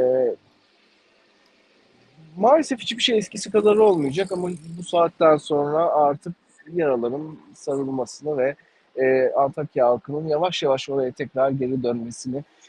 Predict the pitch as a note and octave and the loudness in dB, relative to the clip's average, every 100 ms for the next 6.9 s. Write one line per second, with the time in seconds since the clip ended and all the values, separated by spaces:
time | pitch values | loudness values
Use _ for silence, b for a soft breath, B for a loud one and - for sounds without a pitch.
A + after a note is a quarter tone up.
0 | _ A#2 A2+ G#2+ G2 F2+ D#2+ - - C3 | _ 2 2 2 -2 -4 -8 -12 -8 -6
1 | A#2 A#2+ - G#2+ A2 G#2 A2 G#2 - G#2 | -4 -6 -4 -4 -2 -4 -6 -8 -10 -4
2 | G2+ G2 A2+ G#2 G#2 G2+ G2+ F2 F2+ F#2+ | -4 -4 -2 0 0 -2 -4 -6 -8 -10
3 | - _ - F#2+ F#2+ F#2+ B2 G3+ B B | -12 _ -6 -4 0 0 0 -2 B B
4 | B - D#3+ A3 A#3+ D3 A2+ F#2+ D3 - | B 0 4 6 6 4 2 0 -4 -4
5 | - _ - G2 A#2 A2+ - F#3 D#3+ C3+ | -18 _ -12 -6 -2 -4 -4 -2 4 4
6 | G#2 G#2 C3 F3+ F3+ - A#2+ A#2 A2+ | 4 0 -2 -2 -8 -6 -2 0 0